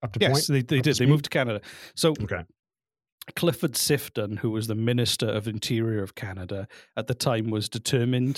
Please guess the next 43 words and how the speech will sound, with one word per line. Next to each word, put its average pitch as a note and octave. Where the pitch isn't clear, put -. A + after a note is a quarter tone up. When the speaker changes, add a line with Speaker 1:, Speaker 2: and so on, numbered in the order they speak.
Speaker 2:
to -
kind G#2+
of G#2
bring B2
more G#2+
white A#2
European A2+
people G2+
across G2
to -
Canada. F#2+
And G#2+
we A#2+
covered C#3
this B2
with A#2+
the A#2
Ukrainian A2
episode. -
Speaker 1:
Right. F#2+
Speaker 2:
So C#3
he C#3
was, C#3+
he D3+
was B2+
open, C3
and, C3
but, C3
so -
they C3
became C3
known A#2+
as, G#2+
they B2
became A#2+
called, A2+
uh, G#2
the, B2
this -
sect -
became A2+
nicknamed, G#2
uh, G2